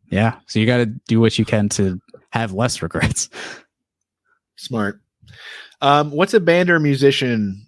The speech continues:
Speaker 2: relatively unknown, that you think is a big deal?
Speaker 1: Okay, I think this is a great question for me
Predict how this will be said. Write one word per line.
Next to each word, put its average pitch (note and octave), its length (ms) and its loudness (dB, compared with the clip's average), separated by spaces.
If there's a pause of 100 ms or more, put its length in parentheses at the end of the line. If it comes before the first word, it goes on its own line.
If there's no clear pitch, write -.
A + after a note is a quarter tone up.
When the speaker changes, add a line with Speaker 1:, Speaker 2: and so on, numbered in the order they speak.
(120)
Speaker 2:
relatively B2 500 0
unknown, A2 560 0
that G2+ 120 -4
you G#2 100 -2
think G#2 240 -4
is G2 440 -4 (260)
a A2 60 -8
big G2+ 200 0
deal? G2+ 380 -2 (1200)
Speaker 1:
Okay, F#2+ 280 -4
I F#2 120 -6
think C3+ 160 2
this C3 160 2
is A#2 120 2
a G#2 40 2
great G#2+ 280 0
question E2+ 360 -2
for - 140 -8
me D#2+ 260 -10